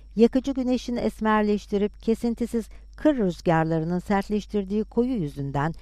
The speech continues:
damarları fırlak, nasırlı ellerinden hemen anlaşılıyordu. Yaptığı işin ağırlığından ötürü geniş omuzları zamanından önce çökmüş, orta boylu olduğu halde boynu kazlarınki gibi uzamıştı.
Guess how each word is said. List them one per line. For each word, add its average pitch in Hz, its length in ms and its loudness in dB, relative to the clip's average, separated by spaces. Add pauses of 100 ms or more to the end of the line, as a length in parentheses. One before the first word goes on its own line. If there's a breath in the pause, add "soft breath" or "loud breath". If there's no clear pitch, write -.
(240 soft breath)
damarları 233 560 2
fırlak, 196 560 0
nasırlı 233 420 2
ellerinden 185 560 2
hemen 208 340 0
anlaşılıyordu. 143 960 -2 (800 soft breath)
Yaptığı 247 420 2
işin 277 280 -2
ağırlığından 240 640 4
ötürü 156 420 -2 (280 soft breath)
geniş 254 340 2
omuzları 208 480 2
zamanından 214 640 0
önce 143 240 -4
çökmüş, 160 540 -6 (340 soft breath)
orta 254 380 6
boylu 190 260 4
olduğu 202 460 2
halde 165 380 0
boynu 226 300 2
kazlarınki 214 680 2
gibi 160 160 -2
uzamıştı. 139 640 -4